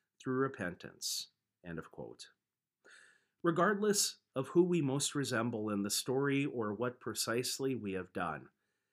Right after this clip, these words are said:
every one of us depends on God being as compassionate as the father of these sons.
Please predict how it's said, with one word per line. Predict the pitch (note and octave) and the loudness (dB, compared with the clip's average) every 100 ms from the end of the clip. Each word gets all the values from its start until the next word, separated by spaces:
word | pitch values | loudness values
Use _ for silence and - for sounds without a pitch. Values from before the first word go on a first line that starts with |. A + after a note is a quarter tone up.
| _ _ _ | _ _ _
every | - F3+ G#3+ | -2 0 2
one | F#3 C3+ D3 | 2 0 0
of | B2 | -2
us | G#2+ A2+ | -2 -2
depends | - G#2+ B2 A2 B2 A#2+ | -4 -6 -4 -2 -2 -4
on | F#2 G2 | -4 -4
God | G2 G#2 G#2 A2 | 0 0 0 -2
being | G#2 G#2+ G#2 | -2 -2 -4
as | F2+ - | -4 -6
compassionate | - E2 - G2+ G2+ - G2+ G2+ G#2 - _ _ | -6 -10 -4 -4 -2 -4 -4 -4 -8 -14 _ _
as | G2+ G2 - | -6 -4 -4
the | F#2 | -6
father | - G#2+ A2 A#2+ A#2 | -4 -2 0 0 0
of | G2 F#2+ | -4 -8
these | F#2 E2+ - | -8 -4 -2
sons. | F#2 F2 C#2+ A#1 - | -2 -6 -8 -10 -10